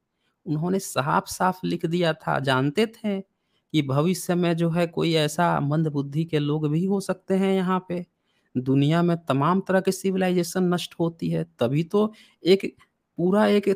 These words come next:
ताबूत बना के, आ, उसके भीतर रख के लोटे में, टेराकोटा का लोटा बना के, आ, उस पर लिख के बाकायदा रख दिया गया था।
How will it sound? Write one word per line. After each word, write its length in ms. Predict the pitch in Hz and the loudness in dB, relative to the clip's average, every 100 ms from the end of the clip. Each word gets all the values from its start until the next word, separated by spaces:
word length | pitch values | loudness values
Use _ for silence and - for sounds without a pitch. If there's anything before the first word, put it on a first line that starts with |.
| - | 0
ताबूत 560 | 180 175 143 165 220 214 | 0 2 2 0 0 0
बना 380 | 180 180 151 131 | 2 4 2 2
के, 200 | 190 240 | 2 2
आ, 120 | 220 | 2
उसके 380 | 156 156 - 190 | 0 -2 0 0
भीतर 640 | 143 156 170 165 226 170 | 2 -2 -2 -2 0 2
रख 300 | 143 180 - | 2 0 0
के 120 | 196 190 | -2 0
लोटे 480 | 143 139 - 165 | 0 -4 0 2
में, 260 | 151 131 185 | 4 2 0
टेराकोटा 600 | - 156 156 156 156 175 | 0 -4 -2 -6 -4 -2
का 140 | 170 | 0
लोटा 400 | 156 135 139 185 | 0 0 0 0
बना 300 | 175 147 131 | 0 0 0
के, 220 | 127 196 214 - _ | 0 -2 -4 -10 _
आ, 60 | 156 | -4
उस 240 | 175 185 | -2 -4
पर 240 | - 254 202 | -2 0 2
लिख 380 | 131 170 254 262 | 2 4 2 2
के 160 | 339 | 0
बाकायदा 500 | 339 285 254 247 240 | 2 2 4 4 2
रख 240 | 220 208 160 | 0 0 0
दिया 260 | 156 135 | 0 0
गया 240 | 127 120 - | 0 -4 -6
था। 260 | - 139 | -10 -20